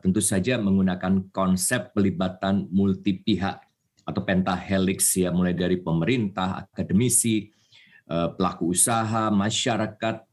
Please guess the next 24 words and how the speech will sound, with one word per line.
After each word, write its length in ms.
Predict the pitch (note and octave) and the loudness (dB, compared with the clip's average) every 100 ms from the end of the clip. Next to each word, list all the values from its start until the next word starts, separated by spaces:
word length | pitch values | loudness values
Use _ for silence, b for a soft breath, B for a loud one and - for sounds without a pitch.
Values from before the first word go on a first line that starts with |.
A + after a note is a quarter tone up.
| - | -10
bahkan 340 | F#2+ F#2+ G2 | -6 0 2
komunitas, 880 | F#2 F#2 G2 G#2 - G2 G2 - - _ - | 2 2 4 2 0 -2 0 -2 -4 _ -2
dan 180 | F#2 | 2
media. 560 | F#2+ F#2+ F2 F#2+ D#2 D2+ _ _ | 4 4 2 0 -2 -8 _ _
Semua 480 | - - G#3+ D3+ A2 C3 | 0 2 2 0 0 0
tentu 280 | A2 G2+ | 0 2
saja 560 | F#2+ G#2 F#2+ B2 C3 - - | 2 0 2 0 -2 -4 -6
bersatu 880 | F#2 - F2+ - - G#2 G2+ F#2 - _ - | -2 0 0 -6 -2 2 2 0 -6 _ -2
padu 400 | A2 G2+ A2 G#2 F2+ | 0 2 2 2 2
untuk 400 | F#2+ - G#2+ - B B | 0 0 -2 -4 B B
mensukseskan 1300 | G3 F#3+ F#3+ - - - - - G#2 G2 G2+ F#2+ - | 0 0 0 -2 -2 0 -2 0 0 2 2 0 -2
kegiatan 880 | G2+ F2 F2+ F2 - G2 F#2 F#2 F2+ | -6 0 0 0 -2 0 4 4 2
atau 160 | D#2+ F2 | -2 -4
perhelatan 560 | - F2+ F2+ E2+ F2 E2+ | -2 0 0 0 0 0
yang 40 | |
besar 440 | E2+ - D#2+ D2 - | 0 0 0 -4 -6
ini. 320 | F2+ E2 - b b b b b b b | -2 -2 -4 b b b b b b b
Nah, 360 | G2+ G#2+ G2+ F#2 - G#2+ | 0 0 0 -4 -6 -2
untuk 280 | G#2+ A#2+ G2+ | 0 0 0
itu 560 | G2 - E3 G3+ D#3+ | -2 0 2 2 2
masyarakat 720 | G#2 A2 - A#2 A2+ A2+ E3 - | -2 -2 0 0 0 -2 -4 -2
perlu 240 | C3 D#3 | 0 0
terus 240 | C#3+ D3 | 2 0
diingatkan 800 | - C#3 C#3+ E3 - G2+ F#2 F2+ | 0 0 0 -2 -2 0 2 2